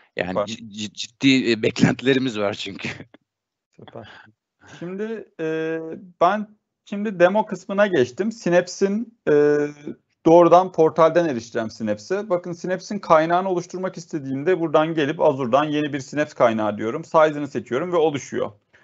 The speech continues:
Speaker 2: Oluştuktan sonra içinde tabii farklı farklı,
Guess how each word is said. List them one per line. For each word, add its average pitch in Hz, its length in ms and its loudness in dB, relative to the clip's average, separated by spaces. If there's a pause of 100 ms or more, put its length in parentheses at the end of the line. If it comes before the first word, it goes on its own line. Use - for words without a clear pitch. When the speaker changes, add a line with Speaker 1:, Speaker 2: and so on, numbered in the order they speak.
(160)
Speaker 2:
Oluştuktan 208 600 -4
sonra 180 440 -2
içinde 185 600 0
tabii 175 400 0 (380)
farklı 147 320 4
farklı, 180 640 2